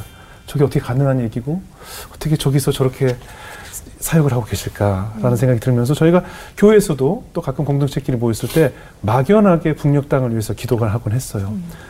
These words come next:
Speaker 1: "저곳에 문이 열리게 해달라. 저것이 빨리 통일을 앞당겨달라. 저곳이 체제가 변화가 있게 해달라." 뭐 막연히 기도만 했고 언젠가는 그것이 되리라는 믿음이 있었지만 이미 그 역사가 시작됐는지 모르고 있었습니다.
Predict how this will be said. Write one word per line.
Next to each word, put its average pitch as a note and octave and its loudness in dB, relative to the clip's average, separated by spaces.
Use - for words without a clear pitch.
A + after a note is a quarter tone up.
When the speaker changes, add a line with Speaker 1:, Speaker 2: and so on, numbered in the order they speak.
Speaker 1:
"저곳에 B2 2
문이 C#3 4
열리게 A#2 2
해달라. A2 -4
저것이 A#2+ 0
빨리 C3 2
통일을 D#3 4
앞당겨달라. A#2+ -2
저곳이 D3 0
체제가 G3+ 2
변화가 C#3+ 0
있게 C3 -2
해달라." C3 -4
뭐 D3 0
막연히 E3+ 4
기도만 D#3+ 2
했고 D#3+ 2
언젠가는 G#3+ 4
그것이 F3+ 2
되리라는 D#3 2
믿음이 C3+ 4
있었지만 C3+ 0
이미 F3+ 8
그 F#3 2
역사가 D#3 2
시작됐는지 E3 0
모르고 A#2 0
있었습니다. - -8